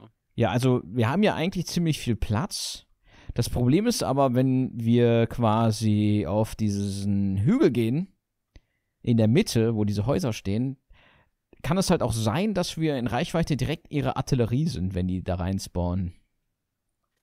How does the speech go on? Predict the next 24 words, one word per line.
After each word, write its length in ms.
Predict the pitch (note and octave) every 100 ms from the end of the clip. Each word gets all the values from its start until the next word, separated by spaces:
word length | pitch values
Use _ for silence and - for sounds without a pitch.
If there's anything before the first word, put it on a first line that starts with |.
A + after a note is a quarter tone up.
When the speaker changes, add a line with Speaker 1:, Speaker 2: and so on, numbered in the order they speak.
| _
Speaker 1:
Das 120 | -
stimmt. 380 | - E2+ _ - _ _ _ _
Speaker 2:
So, 220 | _ A2
das 260 | G2+ B2+ -
wär 120 | G#2+
ein 100 | F2+
Problem. 500 | - F#2 F2 E2 F2 - _ _
Also 240 | - G#2+ G#2+
wär, 160 | G#2 -
würde 260 | E2 A2+
ich 140 | B2 -
eher 200 | C3 C#3
so 100 | C3+
in 60 |
die 100 | C3+
Höhe 180 | B2 C#3+
von 220 | - A#2+
A 300 | - A2 B2+
gehen, 480 | C3+ G2 F2+ G#2+ E3+ -
mindestens. 760 | A2 B2 - A3 A#3+ - - _ _ _ _ _ _ _ _ _ _ _ _ _ _ _ _ _ _ _
Weißt 160 | - -
du 60 |
Speaker 1:
Wir 80 | D3
können, 340 | - A2 -